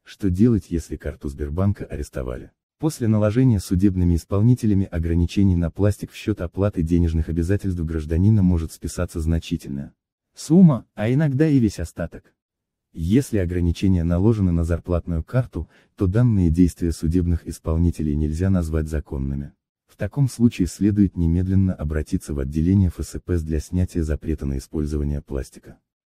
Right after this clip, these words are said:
Обратите внимание, Законодательство страны запрещает полностью лишать должника средств для существования. На основании статьи сто тридцать восемь Т К Р Ф сумма удержания из жалования гражданина не должна превышать двадцать процентов.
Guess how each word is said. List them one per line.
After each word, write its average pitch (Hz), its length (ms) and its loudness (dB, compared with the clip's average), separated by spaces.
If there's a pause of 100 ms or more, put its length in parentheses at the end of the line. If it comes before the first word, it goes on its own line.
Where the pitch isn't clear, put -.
Обратите 113 640 -4
внимание, 87 580 -4 (240)
Законодательство 92 800 -6
страны 104 360 2
запрещает 98 600 -4
полностью 90 500 0
лишать 76 300 -6
должника 78 480 -2
средств 82 360 -6
для 80 200 -4
существования. 71 840 -6 (440)
На 87 180 -4
основании 98 480 0
статьи 104 400 2
сто 107 240 -2
тридцать 87 400 -4
восемь 87 320 -2
Т 87 120 -6
К - 120 -8
Р 98 260 -4
Ф 87 140 -4
сумма 98 280 2
удержания 85 560 0
из 76 60 -2
жалования 78 500 -2
гражданина 78 520 0
не 92 160 2
должна 78 420 0
превышать 82 500 -6
двадцать 76 420 -6
процентов. - 640 -12